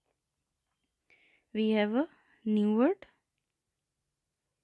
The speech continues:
bank. Okay, bank means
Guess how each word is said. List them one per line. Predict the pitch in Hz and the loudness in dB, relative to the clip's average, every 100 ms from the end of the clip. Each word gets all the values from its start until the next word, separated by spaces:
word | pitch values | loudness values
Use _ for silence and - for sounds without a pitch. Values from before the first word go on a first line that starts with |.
| _ _ _ _ _ _ _ _ _ _ _ - | _ _ _ _ _ _ _ _ _ _ _ -6
bank. | 202 196 208 392 - - _ _ _ _ _ _ _ _ _ _ _ _ _ _ _ _ _ _ _ | -2 2 2 0 -4 -20 _ _ _ _ _ _ _ _ _ _ _ _ _ _ _ _ _ _ _
Okay, | 208 - 330 - _ _ _ _ _ _ _ _ - | -20 -14 -14 -14 _ _ _ _ _ _ _ _ -16
bank | 214 202 214 - | -10 -8 -8 -8
means | 262 339 427 - - | -6 -6 -8 -18 -20